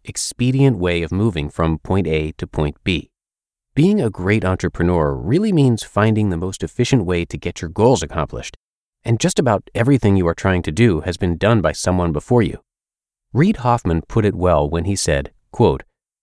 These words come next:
"As entrepreneurs, we are confident. We like to think we can figure things out for ourselves,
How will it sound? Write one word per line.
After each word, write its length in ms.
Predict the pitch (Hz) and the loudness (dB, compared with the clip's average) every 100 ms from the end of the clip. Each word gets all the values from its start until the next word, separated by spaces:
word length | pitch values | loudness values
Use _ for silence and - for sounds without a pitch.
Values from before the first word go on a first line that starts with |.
| _ - | _ -6
"As 140 | 139 | -2
entrepreneurs, 720 | 185 254 - 123 98 107 - _ _ | 0 -2 -2 -2 -2 -4 -8 _ _
we 220 | 117 175 | -2 0
are 120 | 175 110 | 2 0
confident. 640 | - 87 101 - - - _ _ _ - | 0 0 0 -2 -12 -14 _ _ _ -2
We 160 | 139 | 2
like 200 | 151 147 | 4 2
to 80 | - | -2
think 320 | - 110 117 | -4 -4 -4
we 80 | 87 | -6
can 120 | 82 | -8
figure 260 | 73 87 76 | -6 -6 -6
things 220 | 82 80 | -6 -2
out 200 | 85 73 | -2 -2
for 140 | - | -4
ourselves, 640 | 73 - - 113 69 - | -4 -4 -2 0 -2 -6